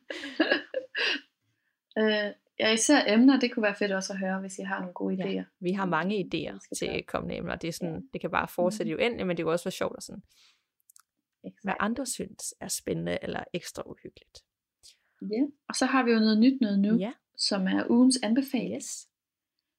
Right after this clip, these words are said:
Speaker 1: Så, øh, som vi tænker, at I kan høre imens, eller ikke imens, indtil næste uge, eller bare noget godt, vi har stødt på,
Speaker 2: Ja,
Speaker 1: eller
Speaker 2: det bliver sådan en ny fast ting, hvor vi lige kommer med en uhyggelig
Speaker 1: Helt kort.
Speaker 2: anbefaling
Speaker 1: Mhm.
Speaker 2: hver især, og det kan,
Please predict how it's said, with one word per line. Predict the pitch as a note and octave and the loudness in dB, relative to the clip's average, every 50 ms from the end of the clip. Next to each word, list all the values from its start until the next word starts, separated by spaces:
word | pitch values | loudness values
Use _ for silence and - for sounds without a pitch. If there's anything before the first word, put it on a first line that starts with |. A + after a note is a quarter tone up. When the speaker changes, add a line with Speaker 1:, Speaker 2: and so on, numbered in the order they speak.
| _ | _
Speaker 1:
Så, | - - - G#3+ G3+ G3+ G3 G3+ | -4 -2 0 2 2 2 2 2
øh, | G3+ G3+ G3+ G3+ G3+ G3 | 2 2 2 0 0 -2
som | - - G3+ G3 F#3+ | -2 -2 0 0 0
vi | F#3+ | 0
tænker, | F#3 - A3 G#3 A3 A3+ A3+ A3+ | 0 0 0 0 2 2 0 0
at | - - F#3+ F#3 - - | -2 -4 -8 -10 -6 -6
I | A3 A3+ - - | -6 -6 -6 -6
kan | A3 G3+ G3 F#3+ _ _ _ _ _ _ - | -6 -6 -8 -8 _ _ _ _ _ _ 2
høre | A3 A3 A3+ A#3+ B3 B3 - _ _ _ - | 2 2 2 0 -2 -4 -8 _ _ _ -4
imens, | G3+ G3 G3 G#3 G#3+ A3 A3 - - - - _ _ _ _ | -2 -2 -2 -2 -4 -6 -10 -12 -18 -18 -20 _ _ _ _
eller | - G3+ F#3+ | -6 -6 -4
ikke | F#3+ - F#3+ | -4 -2 -4
imens, | F#3 F#3 F#3+ A3+ C4+ - - | -4 -4 -4 -6 -8 -12 -8
indtil | - G#3+ G3+ - G3+ | -8 -8 -4 -2 -2
næste | G3+ A3+ - - B3+ A#3+ | 0 0 -2 -2 -2 -2
uge, | A#3 A#3 A#3 A#3 | 0 0 0 0
eller | G#3 F#3+ F3 E3+ F3 - - _ _ _ - | -2 -2 -4 -6 -8 -12 -18 _ _ _ -2
bare | G3 F#3+ G3 | -2 0 0
noget | G3 G3 F#3+ F#3+ F#3+ | 2 2 0 0 0
godt, | F#3+ G#3 G#3+ G#3+ | 0 -2 -2 -2
vi | - | -2
har | G3+ F#3+ | -2 -2
stødt | - - F#3+ F#3+ _ | -2 -4 -8 -8 _
på, | - A3 - - _ _ _ - | -6 -6 -6 -6 _ _ _ -12
Speaker 2:
Ja, | G#3 | -8
Speaker 1:
eller | G#3 G3 E3 | -6 -2 -2
Speaker 2:
det | G3+ F#3 | -2 0
bliver | G3 F#3+ | 0 0
sådan | F3+ - A3 G#3 | 0 0 0 0
en | G#3+ - | 0 -2
ny | - | 0
fast | - F3+ F#3 - - | 0 0 -2 0 0
ting, | - G#3 F#3+ | 0 -2 0
hvor | - F3+ F3 | 0 -2 -2
vi | F3 | -2
lige | F3+ F#3+ G3+ G3+ F#3 | -2 -2 -2 -2 -2
kommer | - - G#3+ G3 F3+ | -2 -2 0 0 0
med | F3 E3+ | -2 -2
en | D#3+ - - - E3 _ _ - - - - _ _ _ _ _ - | -2 -4 -4 -6 -6 _ _ -20 -20 -20 -20 _ _ _ _ _ -6
uhyggelig | - F#3+ - B3 A#3+ B3 B3 A#3+ A3 G3 F#3 - _ _ - | -6 -2 0 0 0 0 0 0 0 -2 -4 -8 _ _ -10
Speaker 1:
Helt | - - | -10 -6
kort. | - - F#3+ | -2 0 2
Speaker 2:
anbefaling | F#3+ G3+ A3 - G#3 F3+ - - - F#3 F#3+ | 2 2 0 0 0 0 0 0 -4 -6 -4
Speaker 1:
Mhm. | F#3 G3 G#3+ | -2 0 0
Speaker 2:
hver | A3 - | 0 0
især, | - - - - - - - - A3+ | 0 -2 -2 -2 -2 -2 -2 -2 -6
og | - F3+ | -4 -4
det | F#3+ - | -4 -4
kan, | - F3+ F3+ F#3 | -4 -6 -6 -6